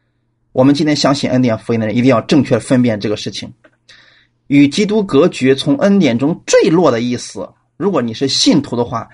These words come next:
你也可能回到律法之下。但是你回到律法下，你就从恩典中坠落了，不是坠落到地狱里边去了，是坠落到律法里面去了。如果你们对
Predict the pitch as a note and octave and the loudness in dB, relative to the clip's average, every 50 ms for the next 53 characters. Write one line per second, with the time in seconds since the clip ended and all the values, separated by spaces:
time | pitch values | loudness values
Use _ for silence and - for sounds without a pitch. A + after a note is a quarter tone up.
0 | _ _ _ C#3 D#3+ F3 E3+ C#3 - - C3 A2+ A#2 C3+ C#3 C3+ - - - A#2 | _ _ _ 0 2 2 2 0 -2 -4 -4 -2 -2 -2 -2 -4 -8 -8 -6 -2
1 | A#2 B2+ A2+ G#2+ A#2 A2+ A2 - G#2 G2+ - - G#2 - - - - - _ _ | 0 0 -2 -2 -4 -6 -10 -12 -16 -16 -16 -16 -14 -12 -10 -12 -12 -12 _ _
2 | _ _ _ _ _ _ - B3+ C4+ C4 A3+ F#3+ G3+ F#3+ A#3 A#3+ C#4 B3 G3 - | _ _ _ _ _ _ -2 2 4 4 4 4 2 2 2 2 2 2 0 -2
3 | B2 B2+ C3+ E3+ C3 - - _ _ _ _ _ C3+ C#3+ G3 F3 - D#3 C#3+ - | -4 -4 -4 -2 -4 -4 -6 _ _ _ _ _ -4 -2 0 0 2 0 0 0
4 | E3+ F3 F3 D#3 B2 A2+ A#2+ B2 B2+ - - D#3 B2+ A#2 A2 A2 G2+ G2 - C#3 | 0 0 0 2 2 2 2 0 0 2 2 2 2 2 0 0 -2 -2 -2 -2
5 | D#3 D#3 F3+ D3+ B2+ - - G#3+ G#3+ E3 C#3 D3 C#3+ C3 A#2+ A#2+ - _ A3 F#3 | -2 0 0 -2 -2 -2 -2 0 2 4 4 4 4 2 2 0 -2 _ -2 0
6 | E3 G3 G3+ D3+ A#2+ G#2+ G#2 G2+ - - - - G2+ F2 F2+ - _ _ _ _ | 2 2 2 2 0 0 -2 -4 -6 -6 -8 -8 -8 -10 -12 -16 _ _ _ _
7 | _ _ _ _ _ _ _ _ _ _ _ _ _ _ _ _ _ _ _ _ | _ _ _ _ _ _ _ _ _ _ _ _ _ _ _ _ _ _ _ _
8 | - - C3+ A#2 - - D3+ C3 A2+ A#2 A#2 A2 A2 G#2+ G#2+ A#2 C3+ B2 - - | -8 -6 -6 -6 -4 -4 -2 -2 0 0 -2 -2 -2 -4 -4 -4 -4 -4 -6 -8
9 | - - A#2 A#2+ A#2+ A#2 - - - - - - - - _ _ _ _ _ _ | -14 -18 -16 -16 -18 -18 -16 -12 -12 -12 -12 -14 -18 -20 _ _ _ _ _ _
10 | _ _ _ _ _ _ _ - E3 D#3 D3 C#3 B2+ B2 C3+ C#3 D3 C#3+ B2+ A2+ | _ _ _ _ _ _ _ 2 2 4 4 4 4 4 4 4 4 2 2 2
11 | G#2+ - - | -2 -6 -8